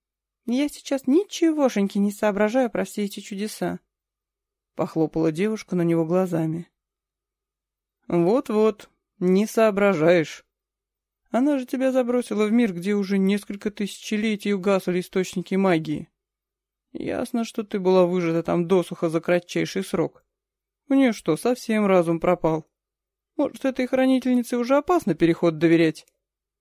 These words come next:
Даже тот, что совсем удален от крупных городов и почти не используется людьми с нашими способностями. Нет, этот вопрос обязан буду снова поднять».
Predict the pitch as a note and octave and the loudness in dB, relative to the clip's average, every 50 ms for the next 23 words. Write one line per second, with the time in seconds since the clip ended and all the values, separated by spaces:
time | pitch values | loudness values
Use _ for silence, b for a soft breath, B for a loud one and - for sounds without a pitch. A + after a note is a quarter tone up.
0 | _ _ _ - C4 B3 B3+ B3+ B3 A3+ A3+ A#3 A3 - A#3 A#3 A3+ - - - | _ _ _ -2 0 2 2 2 2 2 0 -2 -2 -2 -2 -2 -2 -4 -8 -10
1 | - G3+ - A3+ A3+ - - - F3 D#3+ E3 E3 D#3 E3 E3 D#3+ E3 E3+ E3 D#3+ | -10 -6 -4 -4 -6 -4 -2 0 2 4 4 4 4 4 4 4 4 2 0 -2
2 | - - - F3 E3+ - F3 E3+ D#3+ E3+ F3 F3+ F3 F3 G3+ A3 G3+ F3 D#3 - | -4 -6 -6 -6 -4 -2 -4 -2 0 2 4 4 4 4 2 0 0 -2 -2 -2
3 | E3+ E3 D#3+ - - - F3+ F3+ F3 F3+ F3+ - - - B3 B3 A#3 F3 D#3 D#3 | -2 -2 -2 -4 -4 -2 0 2 2 2 0 -2 -2 0 2 2 2 2 0 0
4 | D3+ - F3 E3+ F3 F3 E3 F3 E3 D#3 - - D#3+ D#3+ - F3 F3+ F3 - - | 0 0 0 0 0 2 0 0 -2 -2 -2 -4 -4 -2 -2 -4 -4 -4 -2 -2
5 | A3+ A3 - - F3+ D3+ D3+ D3+ - - - E3+ D#3+ D#3+ F3 - _ _ _ _ | -2 -2 -2 -2 -2 -2 -4 -6 -8 -8 -8 -6 -6 -6 -8 -12 _ _ _ _
6 | _ _ _ _ _ _ _ - E3+ E3+ E3+ E3+ D#3+ D#3 D#3 D#3 D#3 D3+ D3 D3 | _ _ _ _ _ _ _ -4 0 2 4 4 4 4 4 2 0 0 -2 -4
7 | F3 - - D#3+ E3+ F#3 - C4+ - - B3 A#3 A3+ - A#3 A#3 A3+ - A3 G3+ | -4 -4 -4 -2 -2 -2 -4 -6 -2 0 0 0 0 -2 -4 -4 -2 -2 -2 -2
8 | F#3 F#3 G3 G3 F#3+ F#3+ G3 G3 F3 F#3 F3+ F#3+ F#3 - F3+ D#3+ D3+ D3 D3 C#3+ | 0 0 0 0 0 0 0 0 0 0 0 -2 -2 -2 0 0 0 0 -2 -2
9 | - D#3 D#3 D3+ D#3+ D#3+ - F3+ - - - | -2 -2 -2 -2 -2 -4 -4 -6 -6 -10 -16